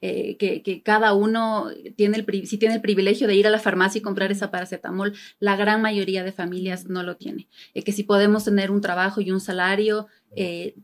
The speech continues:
podemos darnos ciertos lujos que la mayoría de los ecuatorianos no lo tienen. Y ahí tenemos que ser solitarios, so-, solidarios y tener una sociedad justa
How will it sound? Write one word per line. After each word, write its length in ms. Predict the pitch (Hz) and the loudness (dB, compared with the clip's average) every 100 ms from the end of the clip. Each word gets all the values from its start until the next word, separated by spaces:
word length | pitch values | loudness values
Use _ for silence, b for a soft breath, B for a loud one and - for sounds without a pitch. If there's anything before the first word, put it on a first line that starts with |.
| _ | _
podemos 400 | 202 202 214 202 | 4 6 4 4
darnos 300 | 202 208 208 | 4 4 2
ciertos 380 | 208 202 208 | 0 2 0
lujos 500 | 196 202 202 220 214 b b | 2 -2 0 -2 -2 b b
que 120 | - 196 | -2 0
la 80 | |
mayoría 500 | 190 180 190 202 208 | 2 0 0 4 4
de 80 | 202 | 4
los 140 | 202 196 | 2 -4
ecuatorianos 640 | 190 180 185 180 175 185 | -6 -8 -8 -8 -8 -8
no 80 | 180 | -8
lo 120 | 170 | -8
tienen. 260 | - 196 - - | -10 -12 -12 0
Y 160 | 214 | 2
ahí 220 | 190 214 | 4 2
tenemos 380 | 233 208 180 202 | 2 0 0 -2
que 100 | 208 | -4
ser 220 | 202 185 | -8 -8
solitarios, 800 | 202 202 185 - 180 202 226 226 - _ | -4 -4 -4 -2 -2 0 -2 -2 -10 _
so-, 140 | - - | -14 -6
solidarios 640 | 202 190 185 185 214 208 | -4 -2 -2 0 2 2
y 60 | |
tener 400 | 202 180 180 190 b b b _ | -2 -4 -6 -6 b b b _
una 240 | 190 196 | -4 -2
sociedad 540 | 196 196 175 180 185 - _ _ _ | -4 -8 -8 -6 -6 -10 _ _ _
justa 340 | 302 - 170 | -4 -4 -14